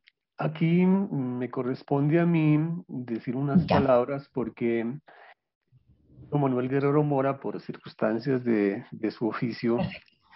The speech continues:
Speaker 1: y circunstancias personales, pues, eh, nos ha enviado un texto, ¿sí? Un texto que, que yo me voy a permitir leerlo, no es un texto muy largo, eh, en el que él expresa en,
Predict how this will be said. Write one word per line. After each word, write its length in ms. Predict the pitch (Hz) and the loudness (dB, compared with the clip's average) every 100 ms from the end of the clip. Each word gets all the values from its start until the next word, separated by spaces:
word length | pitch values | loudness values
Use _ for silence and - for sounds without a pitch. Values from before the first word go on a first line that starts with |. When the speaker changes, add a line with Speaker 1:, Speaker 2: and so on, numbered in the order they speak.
| - - | -20 -10
Speaker 1:
y 80 | - | -6
circunstancias 680 | - - 127 - 110 147 - | -4 -6 -6 0 0 0 -2
personales, 520 | 107 104 113 110 123 | -4 -2 -2 -2 -4
pues, 280 | - 117 - - | -6 -8 -10 -12
eh, 520 | 120 113 110 113 135 - - - - | -4 -2 -2 -6 -10 -16 -20 -20 -6
nos 160 | 131 160 | 0 4
ha 60 | |
enviado 320 | 156 170 175 185 | 6 6 6 4
un 140 | 185 | 2
texto, 360 | 185 123 - - - _ - | 0 0 -4 -20 -20 _ -8
¿sí? 140 | 147 | -6
Un 200 | - 156 | -4 -4
texto 420 | 156 147 - 165 151 | -2 -4 -4 -6 -4
que, 500 | 131 110 104 101 101 - _ _ - - _ _ | -6 -4 -4 -6 -10 -16 _ _ -20 -20 _ _
que 140 | - 113 | -8 -4
yo 120 | 117 | -2
me 120 | 123 | 0
voy 180 | 131 147 | 0 0
a 60 | 139 | 0
permitir 400 | 123 117 123 123 | -2 -6 -6 -4
leerlo, 560 | 139 156 131 127 165 | 2 2 2 0 -6
no 200 | 110 101 | -6 -8
es 120 | 104 - | -12 -14
un 140 | 117 | -10
texto 280 | 113 - 120 | -10 -10 -10
muy 200 | 120 127 | -8 -2
largo, 520 | 131 117 127 170 170 - - | 0 0 -2 -4 -4 -10 -12
eh, 480 | 113 113 110 110 110 120 - - - | -8 -6 -8 -10 -12 -14 -20 -20 -6
en 100 | 139 | 0
el 100 | 151 | 4
que 80 | 202 | 6
él 180 | 208 208 | 6 6
expresa 800 | 202 - - 156 143 165 180 185 | 4 0 2 4 4 2 0 -2
en, 580 | 139 117 113 110 113 - | -6 -6 -6 -6 -8 -10